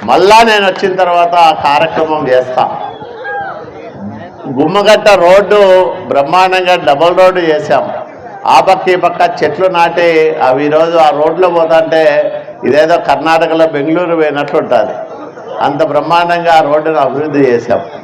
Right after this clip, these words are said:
అదే కాదు, నేను రాయదుర్గం ఎమ్మెల్యేగా వచ్చినప్పుడు రాయదుర్గం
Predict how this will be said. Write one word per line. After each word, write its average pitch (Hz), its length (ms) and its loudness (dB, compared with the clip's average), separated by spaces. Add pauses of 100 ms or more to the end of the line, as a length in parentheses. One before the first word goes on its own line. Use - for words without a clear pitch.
(560)
అదే 185 380 4
కాదు, 185 380 4
నేను 175 320 0
రాయదుర్గం 190 680 2
ఎమ్మెల్యేగా 175 600 0
వచ్చినప్పుడు 160 500 -2
రాయదుర్గం 175 840 2